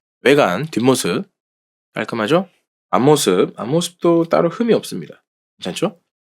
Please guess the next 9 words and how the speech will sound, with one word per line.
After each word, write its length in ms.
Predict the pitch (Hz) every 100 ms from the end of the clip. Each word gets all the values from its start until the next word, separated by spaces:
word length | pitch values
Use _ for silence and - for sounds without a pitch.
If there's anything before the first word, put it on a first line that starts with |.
| _
자, 160 | - 85
옆모습도 540 | 95 113 113 - 196
너무 160 | 143 95
좋고요. 360 | - - - -
깨끗해 440 | - 135 - 160 170
보이잖아요. 540 | 127 85 80 82 120 _ _ _ _ _ _ -
유리로 340 | 131 214 220
되어 180 | 135 87
있습니다. 480 | 85 65 69 180